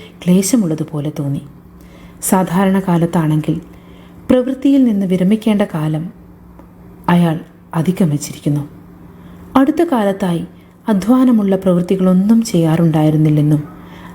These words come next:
അയാളുടെ ഭാവം വ്യക്തമാക്കി. ആടിക്കുഴഞ്ഞ് മുന്നോട്ട്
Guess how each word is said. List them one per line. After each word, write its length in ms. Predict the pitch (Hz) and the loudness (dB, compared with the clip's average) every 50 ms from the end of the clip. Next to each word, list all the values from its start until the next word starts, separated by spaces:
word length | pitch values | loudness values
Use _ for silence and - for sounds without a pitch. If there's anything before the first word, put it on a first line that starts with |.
| - - | 0 2
അയാളുടെ 440 | 185 185 190 190 185 185 170 175 170 - - | 2 4 4 2 2 2 0 0 -2 -4 -4
ഭാവം 400 | 165 156 151 151 160 156 - - 175 | -4 -2 -2 -2 -2 -4 -4 -4 -4
വ്യക്തമാക്കി. 640 | 170 165 - - 160 151 147 143 139 - - - - - - - - - - - - - - - - - - - - - - - | -4 -4 -4 -4 -4 -4 -4 -6 -6 -8 -10 -12 -12 -14 -20 -20 -20 -20 -20 -20 -20 -20 -20 -20 -20 -20 -20 -20 -20 -12 -4 -2
ആടിക്കുഴഞ്ഞ് 680 | 190 185 196 196 185 202 196 - 185 160 165 165 170 175 | 0 0 2 2 0 0 0 0 0 0 2 2 2 2
മുന്നോട്ട് 440 | 160 160 151 156 165 170 170 170 | 2 2 2 2 2 2 0 0